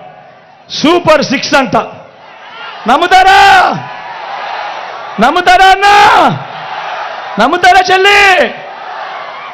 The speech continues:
సూపర్ సెవెన్ అంట. నమ్ముతారా? నమ్ముతారా? ఇంటింటికి కేజీ బంగారం అంట. నమ్ముతారా? అక్క, ఇంటింటికి కేజీ బంగారం అంట, నమ్ముతారా?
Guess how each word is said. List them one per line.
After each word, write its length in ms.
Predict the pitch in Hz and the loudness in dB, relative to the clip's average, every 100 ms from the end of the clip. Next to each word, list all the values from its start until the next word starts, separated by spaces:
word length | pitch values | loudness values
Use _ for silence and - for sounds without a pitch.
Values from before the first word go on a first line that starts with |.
| - | -6
సూపర్ 440 | - 311 - 311 | -2 0 2 0
సెవెన్ 340 | - 285 311 320 | 2 2 4 4
అంట. 240 | 330 320 254 - - - - | 2 2 -2 -2 -12 -20 -6
నమ్ముతారా? 460 | 214 294 359 370 392 403 403 359 285 143 - - - - - - - - - 208 | -4 0 2 4 6 6 6 4 2 -2 -10 -18 -16 -14 -14 -14 -16 -16 -6 -2
నమ్ముతారా? 540 | 277 349 359 370 392 392 392 370 320 175 - - - - - - - - - - - - - 160 | 0 4 4 6 6 6 6 4 2 -2 -8 -10 -10 -8 -8 -8 -10 -12 -14 -14 -14 -10 -2 2
ఇంటింటికి 580 | 254 262 285 285 294 302 | 2 2 0 0 0 -2
కేజీ 360 | 202 277 262 269 | 0 2 2 0
బంగారం 520 | 233 240 247 254 220 | -2 0 2 2 2
అంట. 180 | 208 - - - - - - - - - - - - - - 175 | 0 -4 -6 -16 -20 -20 -18 -16 -14 -14 -14 -12 -12 -12 -8 0
నమ్ముతారా? 580 | 220 311 359 370 381 392 403 392 381 359 262 143 - - - - - - - - 240 | 2 2 2 4 6 6 6 4 4 2 2 -4 -14 -16 -14 -14 -14 -14 -12 -4 -2
అక్క, 140 | - 349 349 | 2 2 2
ఇంటింటికి 400 | 349 370 381 381 370 | 0 -2 0 0 0
కేజీ 200 | 370 370 359 | 0 2 2
బంగారం 340 | 359 370 370 | 2 4 4
అంట, 100 | 359 349 | 2 2
నమ్ముతారా? 440 | 359 392 381 392 | 2 2 4 6